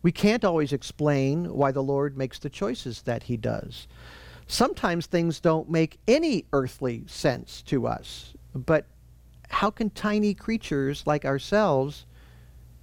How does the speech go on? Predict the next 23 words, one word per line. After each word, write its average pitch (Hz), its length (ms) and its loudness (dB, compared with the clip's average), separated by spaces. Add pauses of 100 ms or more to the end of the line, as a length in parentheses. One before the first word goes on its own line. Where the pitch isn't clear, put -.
(100)
say 214 440 2
that 139 140 2
it 139 120 -2
makes 160 300 0
no 156 140 2
sense? 160 420 -4
How 165 140 -2
can 190 160 0
we 180 100 4
say 180 220 2
it 175 80 0
makes 180 240 0
no 175 100 4
sense? 233 360 -2
We 196 120 8
never 240 380 8
see 139 260 -6
the 120 120 -8
big 117 240 -8
picture. - 360 -8
We 151 100 2
never 185 380 4
know 117 400 -4